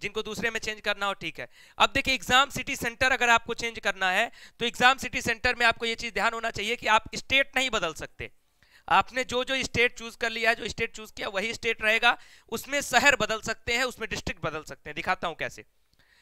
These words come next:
जैसे यहाँ पे click to update पे मैंने क्लिक किया, अब आपको देखने को मिलेगा इन्होंने वार-, इन्होंने उत्तर प्रदेश सेलेक्ट कर लिया है, ठीक। अब इनका जो रेंज है, ये दिल्ली, हरियाणा, उत्तर प्रदेश, अब ये यहीं तक चेंज कर सकते हैं, इसके अलावा अब ये चेंज नहीं कर सकते। बाकी इसमें देखिए, शहर अगर आपको बदलना है,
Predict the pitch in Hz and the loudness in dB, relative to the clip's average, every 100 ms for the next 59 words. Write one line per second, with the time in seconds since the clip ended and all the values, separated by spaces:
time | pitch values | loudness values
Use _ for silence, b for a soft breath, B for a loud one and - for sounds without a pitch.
0 | b - 202 208 220 - - 240 233 214 | b -8 -2 0 0 -2 -6 -6 -2 0
1 | 190 233 233 220 214 - 226 - 233 226 | 0 -2 -2 -2 -2 -4 -10 -2 0 0
2 | b b b - 208 214 226 214 233 226 | b b b 0 2 2 -2 -8 -6 -6
3 | 220 226 226 214 226 220 208 202 196 214 | -2 2 2 0 -4 2 2 2 -4 -6
4 | 214 214 240 233 - 214 208 185 - 147 | -8 -4 -4 -2 -2 -4 -2 -4 -4 -8
5 | 135 120 113 _ _ _ - 254 - - | -8 -8 -10 _ _ _ -4 -4 -4 -20
6 | b b _ 190 208 220 - 262 269 226 | b b _ 0 2 -2 2 2 2 0
7 | 240 277 233 226 247 240 208 226 240 220 | 0 0 0 0 0 -2 -4 -4 -2 -2
8 | 220 226 233 - 240 233 220 226 208 208 | 0 0 0 -2 -4 -2 -4 -2 -2 -2
9 | 233 220 233 254 240 214 208 202 185 170 | -2 -2 -2 -4 -6 -6 -8 -6 -8 -8
10 | - 135 b b b - 220 - 269 233 | -12 -14 b b b -10 -8 0 4 6
11 | 233 240 262 220 226 233 254 226 233 240 | 6 4 4 2 2 2 2 2 -2 -2
12 | 214 233 226 175 160 - 131 b b b | -4 -4 -4 -6 -6 -12 -14 b b b
13 | 190 214 247 220 240 233 220 202 208 226 | 2 2 0 -6 -6 -6 -4 -4 2 2
14 | 233 233 226 226 240 226 233 226 240 | 4 4 2 0 -4 -2 2 2 0